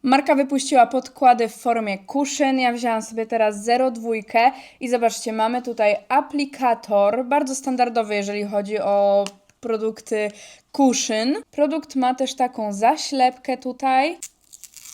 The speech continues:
Ojej, jak ładnie pachnie. Jak taki syrop na kaszel. <laughs> Zmazałam biurko w podkładzie.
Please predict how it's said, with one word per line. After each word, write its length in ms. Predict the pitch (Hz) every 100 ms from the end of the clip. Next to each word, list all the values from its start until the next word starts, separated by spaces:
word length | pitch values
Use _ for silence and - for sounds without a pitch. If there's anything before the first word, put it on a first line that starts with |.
| - - - - - - - - - - - - - - - - - - - - _ - - - - _ _ _ _ _ _ _ _ _ _ _ _
Ojej, 340 | 247 247 415 403
jak 160 | -
ładnie 220 | 349 320
pachnie. 480 | 330 508 - 214 220 - _ _ _ _ _ _ _
Jak 120 | 247
taki 200 | 269 -
syrop 520 | - - 427 247 196 - _ _ _ _ _ _ _ _ _ _ -
na 100 | 220
kaszel. 360 | 196 - 240 330
<laughs> 40 | 330 - - - - - - - - 254 269
Zmazałam 520 | 294 294 320 262 226
biurko 420 | 240 240 - 196
w 80 | 190
podkładzie. 760 | 202 - _ 208 202 196 190